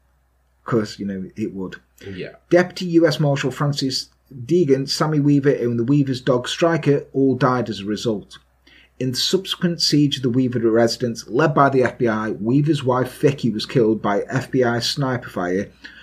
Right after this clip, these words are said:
Speaker 1: and all casualties occurred in the first two days of the operation. The siege and standoff were ultimately resolved by civilian negotiators. Harry surrendered and was arrested on August the thirtieth, while Weaver and his three daughters surrendered the next day.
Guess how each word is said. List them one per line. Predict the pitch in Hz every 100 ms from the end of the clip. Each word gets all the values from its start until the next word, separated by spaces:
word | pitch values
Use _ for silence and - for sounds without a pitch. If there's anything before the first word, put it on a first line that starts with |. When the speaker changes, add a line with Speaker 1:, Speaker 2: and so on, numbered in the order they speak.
| -
Speaker 1:
and | 104
all | 107 156
casualties | 151 151 147 135 127 117
occurred | 117 - 120 110
in | 110
the | 101
first | - 131 127
two | 139 120
days | 104 95
of | 101
the | 101
operation. | 87 110 113 117 101 82 - _ - - -
The | 117
siege | - 196 151
and | 175
standoff | - 151 147 131
were | - -
ultimately | 151 147 156 143 143
resolved | 127 123 117 117
by | 120
civilian | 113 110 127 120 117 117
negotiators. | 113 131 127 123 98 95 82 - _ _ _ _
Harry | 131 139
surrendered | 135 139 131 135 131
and | 131 127
was | 117
arrested | 139 147 - 117
on | 107 -
August | 139 135 139
the | -
thirtieth, | - 113 113 113 107 -
while | 107 107
Weaver | 127 123 123
and | 110 107
his | 101 -
three | - 165 170
daughters | 143 110 110 117 107
surrendered | - 110 113 110 107
the | 98
next | 92 - -
day. | 104 82